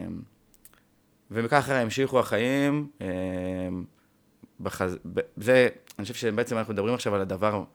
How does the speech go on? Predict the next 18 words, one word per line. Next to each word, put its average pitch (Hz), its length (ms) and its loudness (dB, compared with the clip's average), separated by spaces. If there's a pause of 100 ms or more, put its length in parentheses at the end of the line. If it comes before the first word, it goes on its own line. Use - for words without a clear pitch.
(460)
מאוד 113 200 4
משמעותי, 98 640 -2
כל 95 160 0
הנושא 95 280 -2
שמדברים 95 520 -2
עליו 104 160 2
בבודהיזם, 95 420 0
על 85 80 -4
הסבל, 95 580 -2 (320)
על 98 120 2
הדוקה, 98 500 -4 (600)
על, 95 180 -4
על 98 260 -2
ה-attachment, 101 1040 0 (320)
על 104 140 2
הבורות, 110 420 4
על 101 80 4
האיגנורנס. 113 680 4